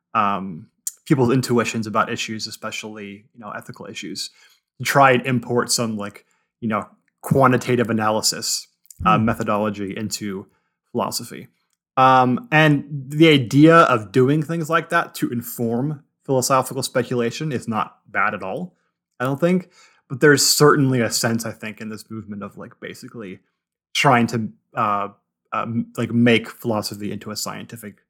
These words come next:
Speaker 1: discipline, and scientific in the, like, very narrow sense of the way, uh, science is done, um, in terms of quantitative analysis, like, uh, in very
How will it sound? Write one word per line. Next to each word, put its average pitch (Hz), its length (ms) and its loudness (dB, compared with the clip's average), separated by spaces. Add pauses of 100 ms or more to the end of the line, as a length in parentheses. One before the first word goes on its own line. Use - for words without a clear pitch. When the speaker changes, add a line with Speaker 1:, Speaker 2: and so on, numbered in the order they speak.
(260)
Speaker 1:
discipline, 110 400 -10
and 123 120 -6
scientific 123 480 0
in 113 220 -4
the, 98 60 -8
like, 92 120 -12 (100)
very 107 200 0
narrow 101 340 -2
sense - 320 -8
of 95 120 -10
the 120 100 -6
way, 107 300 -4 (440)
uh, 104 220 2
science 101 420 -4
is 92 100 -12
done, 101 380 -6 (200)
um, 98 420 -8
in 127 80 -12
terms 110 140 -12
of 101 80 -10
quantitative 101 420 -8
analysis, 92 520 -12
like, - 240 -18 (500)
uh, 104 140 0
in 107 180 -6
very 104 320 -2